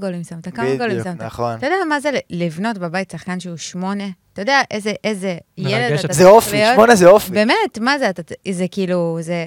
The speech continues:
Speaker 2: נכון.
Speaker 1: גם בהיבט של אגו. אני תמיד אומרת, אם יהיה לי בנים, אני שם, אני מחנך את הבנים שלי להיות מגנים. זה גם שווה הרבה כסף. אין
Speaker 2: נכון.
Speaker 1: מגנים.
Speaker 3: גם אין מגנים.
Speaker 1: אין מגנים.
Speaker 2: מגן שמאל בכלל.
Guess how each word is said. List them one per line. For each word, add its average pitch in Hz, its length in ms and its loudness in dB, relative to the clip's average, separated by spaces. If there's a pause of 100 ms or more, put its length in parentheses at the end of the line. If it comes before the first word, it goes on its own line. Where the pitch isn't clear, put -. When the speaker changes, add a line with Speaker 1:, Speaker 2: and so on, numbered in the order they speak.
Speaker 2:
נכון. 107 300 -12 (380)
Speaker 1:
גם 247 180 -2
בהיבט 214 320 0
של 185 140 -2
אגו. 180 160 -4
אני 233 200 -4
תמיד 240 240 -4
אומרת, 214 320 -4
אם 208 100 -4
יהיה 202 200 -4
לי 220 100 -6
בנים, 185 480 -2 (380)
אני 220 220 -2
שם, 240 220 -2
אני 208 260 -4
מחנך 220 360 -6
את - 80 -10
הבנים 208 240 -6
שלי 208 140 -10
להיות 214 180 -6
מגנים. 202 460 -8 (500)
זה 190 80 -4
גם 175 120 -2
שווה 170 240 -6
הרבה 175 160 -6
כסף. 175 480 -12 (160)
אין 226 100 -4
Speaker 2:
נכון. 285 120 -4
Speaker 1:
מגנים. - 140 -2
Speaker 3:
גם 127 60 -6
אין 135 120 -4
מגנים. 139 360 -6
Speaker 1:
אין 95 140 -12
מגנים. 117 200 -16
Speaker 2:
מגן 127 220 -4
שמאל 139 260 0
בכלל. 120 340 -6